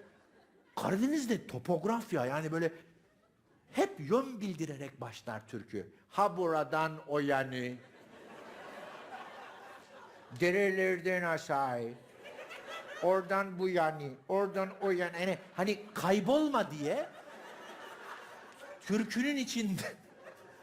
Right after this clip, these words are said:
türkünün içinde yitip gitme diye dereler Hakkari oradan gelir, atmaca kuş uçumu vurdular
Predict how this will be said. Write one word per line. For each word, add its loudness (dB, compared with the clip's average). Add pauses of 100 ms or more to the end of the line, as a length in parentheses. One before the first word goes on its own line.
(320)
türkünün 0
içinde 0
yitip 0
gitme -2
diye 0 (340)
dereler 4
Hakkari -2
oradan -2
gelir, 0 (100)
atmaca -2
kuş -2
uçumu 0
vurdular 0